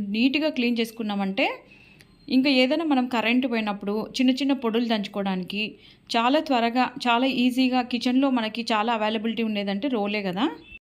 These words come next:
ఇక దాన్ని నీట్‌గా మెయింటైన్ చేసుకుంటే మనం ఏదన్నా కానీ రెసిపీస్ చేసుకునేటప్పుడు కరెంట్ పోయినా ఎటువంటి ఇబ్బంది లేకుండా ఉంటుందండి. ఇదండి ఈ విధంగా నేను రోట్లో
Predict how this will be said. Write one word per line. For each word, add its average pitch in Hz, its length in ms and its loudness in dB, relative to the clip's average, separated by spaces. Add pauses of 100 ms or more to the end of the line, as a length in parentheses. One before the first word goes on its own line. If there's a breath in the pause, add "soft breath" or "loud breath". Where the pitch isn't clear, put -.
(680)
ఇక 240 140 0
దాన్ని 240 300 2
నీట్‌గా 247 420 2
మెయింటైన్ 240 440 2
చేసుకుంటే 233 460 -2 (480 soft breath)
మనం 240 220 2
ఏదన్నా 269 360 4
కానీ 233 280 0
రెసిపీస్ 233 400 -2
చేసుకునేటప్పుడు 220 680 -4 (480 loud breath)
కరెంట్ 254 320 2
పోయినా 262 260 2
ఎటువంటి 233 420 -2
ఇబ్బంది 240 300 0
లేకుండా 220 380 -2
ఉంటుందండి. 190 520 -4
ఇదండి 190 340 -2
ఈ 175 80 -4
విధంగా 180 380 -4 (460 soft breath)
నేను 214 260 0
రోట్లో 226 400 -2